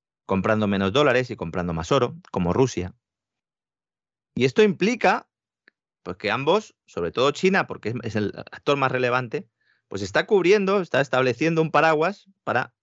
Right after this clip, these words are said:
operar en ese mundo postdólar. Y además, si puede utilizar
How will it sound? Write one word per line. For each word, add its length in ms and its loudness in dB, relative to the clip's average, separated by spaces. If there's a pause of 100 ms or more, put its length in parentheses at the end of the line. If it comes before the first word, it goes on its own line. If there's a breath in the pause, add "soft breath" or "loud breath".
(200)
operar 340 -2
en 80 -6
ese 160 -8
mundo 260 -4
postdólar. 520 -2 (880 soft breath)
Y 120 2
además, 540 4 (320)
si 180 -2
puede 220 6
utilizar 560 2